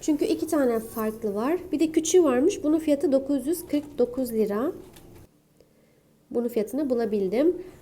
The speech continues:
Burada elektrikli süpürge var. Bu da geçtiğimiz haftanın aktüel ürünlerinden. Videom bu kadardı. Umarım video hoşunuza gitmiştir. Elimden geldiğince, fiyatını bulabildiğimce size göstermeye çalıştım.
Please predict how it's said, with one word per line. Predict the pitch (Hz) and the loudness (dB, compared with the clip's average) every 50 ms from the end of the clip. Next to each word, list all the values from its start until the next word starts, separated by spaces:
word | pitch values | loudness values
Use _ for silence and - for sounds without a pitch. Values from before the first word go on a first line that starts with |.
| - - | -14 -6
Burada | 269 302 311 247 285 320 359 | -2 -2 0 2 2 2 2
elektrikli | 339 311 294 294 285 - - 269 277 269 269 247 | 2 2 2 2 2 0 -4 -6 -6 -4 -6 -8
süpürge | - - - - - 233 214 196 214 202 | -8 -10 -12 -6 -4 -4 0 0 0 0
var. | 196 226 269 320 320 - | 0 -2 -2 -4 -4 -2
Bu | 285 302 | 0 0
da | 285 | 0
geçtiğimiz | 285 277 262 254 262 - 247 233 226 220 - | 2 2 2 2 0 -2 -4 -4 -4 -4 -4
haftanın | 233 220 220 - 233 254 302 302 - | -6 -8 -4 -2 -2 -2 -2 -2 -2
aktüel | 262 254 262 - - 226 226 277 320 - - | -4 -4 -6 -4 -4 -2 -2 -2 -2 -2 -2
ürünlerinden. | 277 240 262 240 233 226 226 202 208 196 190 185 196 214 262 320 370 - - - - - _ - - - - - - - - - - - - - - - - - - - - - - - - | 0 0 0 0 2 0 2 2 2 0 -2 -2 -2 0 0 0 0 -2 -4 -12 -18 -20 _ -20 -20 -20 -20 -20 -20 -20 -20 -20 -20 -20 -20 -20 -20 -20 -20 -20 -20 -20 -20 -20 -14 2 6
Videom | 349 359 349 370 403 403 403 | 6 8 10 10 10 10 8
bu | 427 427 | 6 4
kadardı. | 427 427 - 339 311 294 247 349 349 | 2 2 2 2 2 2 0 0 -2
Umarım | - 320 302 339 339 339 339 320 | 0 2 2 2 2 0 0 0
video | 339 302 339 330 | -2 -2 -2 -4
hoşunuza | 330 320 - 330 320 285 320 | -6 -4 -4 -4 -4 -2 -4
gitmiştir. | 277 294 320 - 349 339 339 - - 285 311 339 - - | -4 -4 -4 -4 -4 -4 -4 -4 -6 -6 -6 -6 -6 -6
Elimden | - 302 302 330 311 302 330 330 320 311 294 | -2 0 0 2 0 0 -2 -2 -4 -4 -2
geldiğince, | 330 339 349 349 330 311 311 294 269 247 254 311 339 339 - | -2 -2 -2 -2 -2 0 0 0 -2 -2 -2 -4 -4 -4 -2
fiyatını | 302 311 311 311 - 294 285 277 254 | -2 -2 -2 -4 -4 -4 -4 -2 -2
bulabildiğimce | 311 311 311 302 302 302 285 277 302 294 285 262 240 233 294 339 392 - - - - - - - - | -2 -2 0 0 0 -2 -2 -2 -2 -2 -2 -2 -4 -4 -4 -4 -4 -6 -10 -16 -20 -20 -20 -18 -12
size | - - 359 269 277 330 392 | -4 -2 0 2 2 0 0
göstermeye | 349 302 311 320 311 311 - 294 269 262 254 277 320 359 - | 0 0 -2 -2 -2 -2 -4 -4 -4 -2 -4 -4 -4 -6 -4
çalıştım. | - 349 330 311 294 - - - 277 311 370 - | -4 -4 -4 -4 -6 -8 -10 -6 -4 -2 -2 -4